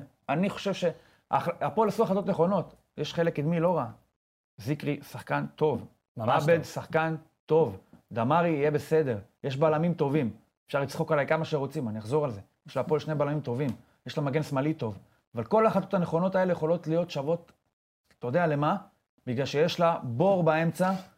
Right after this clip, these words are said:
Speaker 1: עם ספורי ולקס, יש לה שוער לא מספיק טוב, בלי ביטחון, יש לה מגן ימני לא מספיק טוב, ואפשר היה לבנות את הקבוצה הזאת אחרת.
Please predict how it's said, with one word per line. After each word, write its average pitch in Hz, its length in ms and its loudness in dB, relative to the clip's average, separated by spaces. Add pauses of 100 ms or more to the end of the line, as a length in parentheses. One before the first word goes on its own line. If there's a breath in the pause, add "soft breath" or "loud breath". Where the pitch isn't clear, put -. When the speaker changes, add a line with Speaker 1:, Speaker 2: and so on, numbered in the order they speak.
(500)
Speaker 1:
עם 131 80 -4
ספורי 170 400 -2
ולקס, 165 540 0 (340)
יש 147 200 -4
לה 160 60 0
שוער 156 440 2 (340)
לא 180 220 4
מספיק 160 360 -2
טוב, 151 320 0 (800)
בלי 151 220 2
ביטחון, 151 480 0 (380)
יש 139 160 -6
לה 151 60 0
מגן 143 260 0
ימני 156 320 0
לא 156 180 2
מספיק 156 340 -2
טוב, 165 280 -2 (440)
ואפשר 170 300 -2
היה 220 120 2
לבנות 208 180 0
את - 40 0
הקבוצה 185 220 -2
הזאת 185 120 -4
אחרת. 156 340 -4